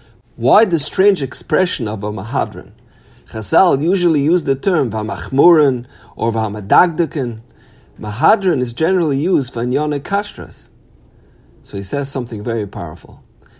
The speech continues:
The etymology of the word Mahadran is Hudra, to bring something in. So the Gemara says, Vahamahadran, if you want to bring in the energy and the radiance of Chanukah into your core,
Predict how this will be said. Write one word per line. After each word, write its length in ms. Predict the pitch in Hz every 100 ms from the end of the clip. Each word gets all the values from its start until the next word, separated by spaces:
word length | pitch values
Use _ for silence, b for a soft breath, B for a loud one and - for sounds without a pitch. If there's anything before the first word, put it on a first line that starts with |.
| b
The 80 | -
etymology 640 | 104 120 127 165 202 180 175
of 140 | 123
the 80 | 123
word 180 | 165 147
Mahadran 580 | 127 131 131 147 180
is 120 | 120 -
Hudra, 480 | - 151 95 87 - _ b b -
to 80 |
bring 300 | 98 113 180
something 500 | - 175 151 - 117
in. 300 | 90 95 - - _ _ b b b b b
So 140 | -
the 120 | 120 117
Gemara 340 | 131 165 127
says, 440 | 123 170 160 113
Vahamahadran, 1200 | 113 123 131 131 127 131 165 147 123 123 120 127 b b
if 160 | 135 131
you 80 | 135
want 180 | 165 160
to 80 |
bring 300 | 151 165 165
in 100 | 170
the 180 | 165 160
energy 440 | 165 180 147 120 120
and 160 | 117
the 80 | 117
radiance 520 | 120 135 123 123 120
of 120 | 123
Chanukah 520 | 123 131 135 175 180 156
into 280 | 170 -
your 180 | 131 117
core, 640 | 117 - 151 165 117 120